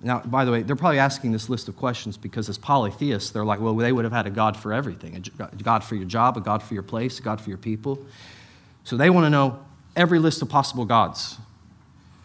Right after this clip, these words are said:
"What's your occupation? Where do you come from? What's your country? What people are you?" And he says to him, <laughs> "Well, I, I'm a Hebrew." Ooh. Notice he goes to his ethnicity first,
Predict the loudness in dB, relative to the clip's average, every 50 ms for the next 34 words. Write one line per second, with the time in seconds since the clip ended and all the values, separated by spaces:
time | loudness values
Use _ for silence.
0 | -20 _ -20 -20 -14 -2 0 0 0 2 2 4 4 4 2 0 0 2 2 2
1 | 2 0 -2 -2 0 0 0 0 0 -2 0 0 0 2 0 0 -2 -4 -4 -2
2 | 0 -2 -2 -2 -6 -6 -2 0 0 0 -2 -2 -6 -6 -6 -4 -6 -6 -4 -2
3 | -2 -2 -2 -2 -4 -4 -4 -4 -6 -6 -8 -12 -14 -18 -20 -20 _ -20 -20 _
4 | _ _ _ -20 _ -20 -20 _ _ -10 -6 -2 -2 -2 0 0 0 -2 -2 -2
5 | -2 -2 -2 -2 -4 -6 -8 -12 -18 -20 -20 _ -20 _ _ _ _ _ _ _
6 | -20 -20 -20 -20 -20 -20 -20 -20 -8 -4 -4 -4 -4 -8 -14 -20 -20 -20 -20 _
7 | -20 -20 -20 -20 -20 -20 -18 -18 -16 -16 -16 -18 -20 -20 -20 -20 -20 -20 -20 -20
8 | -20 -10 -6 -4 -2 -2 -4 -6 -8 -10 -10 -10 -4 -2 -2 -2 -2 -4 -6 -4
9 | -4 -2 -2 -2 -4 -8 -10 -12 -12 -14 -18 -20 _ _ _ _ -8 -4 -2 0
10 | 0 0 0 -2 -6 -12 -20 -20 -20 -20 _ _ _ _ _ _ _ -20 -20 -20
11 | -20 _ _ _ _ _ -2 0 0 0 0 -2 -2 -4 -6 -6 -4 -2 -2 -2
12 | -2 -4 -6 -6 -6 -6 -4 -4 -4 -4 -4 -4 -6 -4 -6 -8 -10 -10 -8 -8
13 | -8 -6 -6 -8 -10 -14 -14 -18 -20